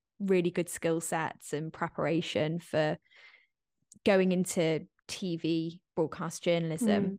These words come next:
Speaker 1: where now it's an industry where reporters are expected to be able to do everything. They're
Speaker 2: Mm-hmm.
Speaker 1: expected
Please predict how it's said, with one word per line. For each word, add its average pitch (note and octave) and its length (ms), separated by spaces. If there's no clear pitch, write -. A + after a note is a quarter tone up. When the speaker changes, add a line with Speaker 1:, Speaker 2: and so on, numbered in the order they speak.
Speaker 1:
where F3 120
now E3+ 340
it's - 220
an F#3+ 80
industry F3 480
where E3 360
reporters F#3 580
are F3+ 80
expected - 720
to F3 120
be F3+ 60
able F3+ 260
to - 160
do F3+ 160
everything. F#3+ 560
They're E3+ 180
Speaker 2:
Mm-hmm. A#3 60
Speaker 1:
expected G3+ 560